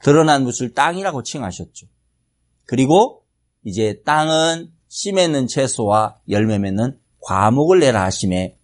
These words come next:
그대로 돼요. 저는 그 성경을 제가 이렇게 읽고 제 마음과 한번 이렇게 연결해서 생각을 해봤습니다.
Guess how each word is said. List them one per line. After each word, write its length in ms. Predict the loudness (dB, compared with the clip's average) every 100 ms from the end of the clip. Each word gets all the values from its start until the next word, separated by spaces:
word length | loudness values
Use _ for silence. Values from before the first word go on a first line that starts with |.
| _
그대로 440 | -4 0 2 0
돼요. 380 | -2 -6 -6 -8 -14 -20 -20 -20 -20 -20 -20 -20 -20 -20 -20 -20 -20 -10 0
저는 520 | 2 4 2 0 0
그 180 | 2 2
성경을 520 | 2 0 0 0 0
제가 180 | 0 0
이렇게 200 | -2 -2
읽고 640 | -4 -4 0 2 2 0 -4 -12
제 200 | -2 -2
마음과 680 | 0 0 2 2 2 0 0
한번 280 | 2 4 2
이렇게 300 | 0 0 2
연결해서 480 | 4 4 2 0
생각을 380 | -6 -6 -4 -6
해봤습니다. 540 | -6 -8 -10 -14 -18